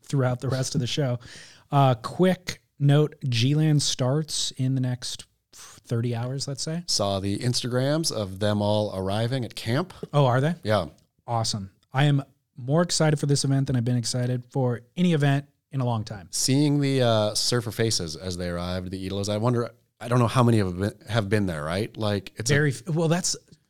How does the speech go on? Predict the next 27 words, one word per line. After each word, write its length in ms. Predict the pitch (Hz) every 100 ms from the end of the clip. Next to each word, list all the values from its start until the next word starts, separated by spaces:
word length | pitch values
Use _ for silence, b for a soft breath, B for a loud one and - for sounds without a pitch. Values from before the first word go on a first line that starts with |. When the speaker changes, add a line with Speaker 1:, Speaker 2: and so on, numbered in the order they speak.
| -
Speaker 1:
very 220 | 139 147
few. 260 | 143 165 -
Speaker 2:
Yeah, 160 | 117 117
which 220 | 98 120
is 80 | 127
gonna 160 | 131 131
make 240 | 123 127
it 160 | 123 -
a 140 | 113 101
great 380 | 101 117 151 -
contest, 640 | 131 107 113 110 123 -
but 120 | 117
also 280 | 120 135 120
seeing 440 | 110 - 131 139 131
their 220 | 120 101
eyes 320 | 98 107 117
and 100 | 120
stuff, 220 | 135 131
like, 140 | 110 - -
this 320 | 110 127 120
spot 720 | - - - 139 110 107 - _ _ _ -
obviously 480 | 104 101 95 107 104
has 160 | 95
huge 560 | - - 135 123 117 -
history 420 | 98 - 104 117
for 160 | 113 104
Speaker 1:
Storied. 540 | - 117 110 101 92